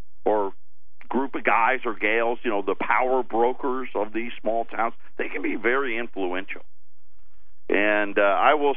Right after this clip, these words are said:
say that, uh, my experience at the Iowa caucus, you gotta remember now, I was a, a senior in high school, and when I went.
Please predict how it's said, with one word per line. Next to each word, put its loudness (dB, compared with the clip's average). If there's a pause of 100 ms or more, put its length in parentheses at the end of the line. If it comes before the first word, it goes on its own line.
say 2
that, 0 (100)
uh, 2 (340)
my 6
experience 0
at 2
the 2
Iowa 2
caucus, 2 (520)
you 0
gotta 6
remember 2
now, 4
I 6
was 0
a, 0 (680)
a 0 (160)
senior -2
in -2
high 0
school, -4 (2250)
and 2
when 4
I 2
went. -2